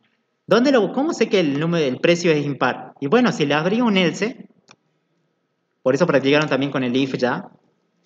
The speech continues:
eh, voy a poner el contador impar, porque yo sé que si acá es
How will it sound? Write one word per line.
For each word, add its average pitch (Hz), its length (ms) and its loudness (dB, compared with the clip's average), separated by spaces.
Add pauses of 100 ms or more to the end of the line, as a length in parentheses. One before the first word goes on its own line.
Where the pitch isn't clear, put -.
(200)
eh, 120 640 -4 (140)
voy 135 180 2
a 151 60 2
poner 170 340 0
el 135 80 -6
contador 120 360 -4
impar, 139 580 -4 (380)
porque 127 280 0
yo 139 140 4
sé 170 220 2
que 127 160 2
si 139 120 -2
acá 196 340 0
es 175 80 -8